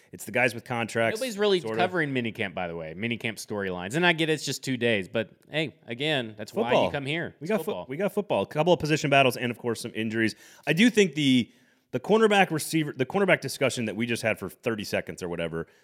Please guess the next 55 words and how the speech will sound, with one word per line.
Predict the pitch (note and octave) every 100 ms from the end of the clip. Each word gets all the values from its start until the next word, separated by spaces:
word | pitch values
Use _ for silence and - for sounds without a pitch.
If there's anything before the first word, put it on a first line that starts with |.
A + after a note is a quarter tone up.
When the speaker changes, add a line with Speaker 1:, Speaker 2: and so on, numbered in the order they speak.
| _
Speaker 1:
leads | G#2+ D#3 F3
us | E3 -
into | C#3 C3 B2+
conversation | A2+ B2 A#2 A2+ A2 -
about | G#2 F#2+ F#2 F#2
where | G#2+ A#2
these | A#2+ A2+
teams | - A#2+ G2+
are | G#2 G2+ G2 F#2+ - -
from | A2+
an |
expectation | A2 - G2 G#2+ G#2 G2
standpoint | - G2 F2+ G2+ F#2 - _
heading | - A2+ G#2+
into | F#2+
the | E2+
season. | - F#2+ F2
And | F#2 G#2
I'll, | G#2 - - -
I'm | C3+
gonna | D3+
include | C3 C#3 C3
some | B2
S | A2 A2
E |
C | A2 A#2
teams | G#2+ A2+ A2 G2
in | A2+ A2
this | A2
conversation, | - A2 G#2 - A2 - A2 G2+ - _ _ -
and, | A2+
and | B2
this | C3 B2+ - _ _ B2
basically, | D#3 D3+ C#3 C3 A#2
I |
was, | A2 G#2 - A2
um, | G#2 G2 F#2 F2 - F#2 -
I, | A2
I | A#2
was | A#2+
asked | C#3 -
a |
question | A2 A#2+ - G2+
on |
a | F2
radio | F#2 F#2
show | - F2+
about, | E2+ D#2+ D#2+ -
like, | E2 -
are | F#2+
the | G2
Vols | G2+ C#3 C3
under | C3+
the | G#2+
radar, | F#2 D#2+ A#1 G1+